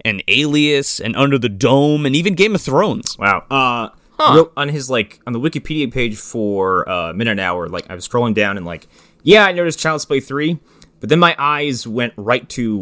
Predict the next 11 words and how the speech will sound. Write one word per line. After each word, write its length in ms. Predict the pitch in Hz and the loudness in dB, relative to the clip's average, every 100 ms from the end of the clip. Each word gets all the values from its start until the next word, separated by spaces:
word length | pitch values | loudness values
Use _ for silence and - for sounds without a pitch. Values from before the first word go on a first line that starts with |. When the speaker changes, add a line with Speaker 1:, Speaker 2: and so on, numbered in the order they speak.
| - | -6
Speaker 2:
one 280 | 101 113 110 | -2 -2 -2
particular 640 | - 104 101 95 92 - | -8 -10 -10 -8 -8 -8
entry, 400 | 90 87 90 87 | -10 -12 -14 -14
and 100 | 87 | -10
that 140 | 95 82 | -10 -8
was 180 | 92 - | -10 -8
the 240 | 90 85 - | -8 -10 -14
Lone 380 | 87 107 156 147 | -2 0 0 0
Ranger 720 | 131 127 110 117 113 104 - _ - | -2 -2 -4 0 0 -2 -6 _ -16
t-, 140 | - - - | -14 -16 -8
pilot 760 | - - 123 147 143 - - | -6 0 2 2 0 -4 -12